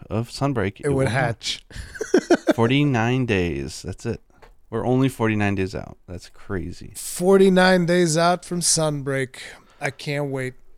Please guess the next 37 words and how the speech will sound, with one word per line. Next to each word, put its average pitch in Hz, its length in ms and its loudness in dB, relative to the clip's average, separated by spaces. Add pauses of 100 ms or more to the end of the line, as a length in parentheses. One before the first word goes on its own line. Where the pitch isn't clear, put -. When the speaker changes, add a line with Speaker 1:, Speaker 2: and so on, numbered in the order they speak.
(180)
Speaker 2:
That's 135 240 -10
gonna 139 180 -12
be 127 140 -14
Speaker 1:
Yeah, 92 140 -2
Speaker 2:
good 127 200 -12
Speaker 1:
so 107 240 2
Speaker 2:
times. - 440 -6 (200)
Speaker 1:
I 127 80 2
think 196 160 2
around 156 300 4
forty 127 300 4
days, 104 260 4
I'll 98 100 0
start 95 280 -4
doing 104 200 -2
my 98 120 0
weird 95 300 -2 (120)
c-, - 80 -20 (640)
countdown 92 680 -2
tweets - 340 -8
like 90 120 -8
I 87 60 -6
usually 92 340 -6
do. 90 220 -10 (580)
Speaker 2:
Number 143 340 -4
of 135 100 -6
hours 135 680 -2
and 127 100 -6
all 123 200 -6
of 120 120 -10
that 120 220 -8
Speaker 1:
Uh, - 40 -6
Speaker 2:
stuff. 107 460 0
Speaker 1:
number 110 360 2
of 101 80 0
all 104 200 4
that. 98 160 0